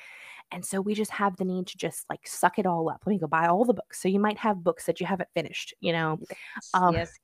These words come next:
Speaker 2: yes.
Speaker 1: <laughs> so that's, and, and so when I, I'm telling you about these profiles, because it helps us to kind of understand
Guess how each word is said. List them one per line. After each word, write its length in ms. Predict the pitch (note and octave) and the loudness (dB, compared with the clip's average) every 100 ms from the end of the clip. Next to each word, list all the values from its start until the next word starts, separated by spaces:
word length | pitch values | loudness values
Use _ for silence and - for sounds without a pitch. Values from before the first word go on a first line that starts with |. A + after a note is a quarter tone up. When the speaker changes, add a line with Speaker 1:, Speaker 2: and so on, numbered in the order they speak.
| - | -14
Speaker 2:
yes. 420 | - - F#5 - - - _ | -12 -4 -4 -4 -18 -20 _
Speaker 1:
<laughs> 360 | - - - E4 | -6 -4 -4 -6
so 400 | - A3 F#3+ F3+ - A#3 - | 4 6 6 4 -2 -12 -4
that's, 320 | G#3 - - - | -2 -2 -6 -4
and, 140 | G3 - | -2 0
and 240 | G3+ G3 | 0 0
so 280 | - F#3+ F3 | 2 4 4
when 240 | F3 F3 | 2 2
I, 60 | F3+ E3+ - _ | 0 -2 -14 _
I'm 120 | E3+ | -4
telling 340 | E3 C#4+ G4 E4+ | 0 4 6 6
you 60 | |
about 200 | A#3 F3+ | 6 4
these 180 | E3 E3 | 2 -2
profiles, 560 | - D#3 E3+ E3 E3+ - | 0 2 4 4 4 0
because 640 | F#3 - - F3+ F3 E3 F#3+ | -4 -2 2 2 2 -2 -10
it 60 | |
helps 340 | - C4 C#4 E4+ | 4 4 4 -2
us 120 | - | -4
to 80 | G3 | -4
kind 260 | - F#3+ | -2 2
of 160 | F3 E3 - - - - - | 2 0 -6 -20 -20 -20 -4
understand 1120 | F3 G3+ G3 F#3 - - C#3+ C3+ D3 G3+ E4 | 2 2 2 -2 -6 -4 -4 -2 0 0 -2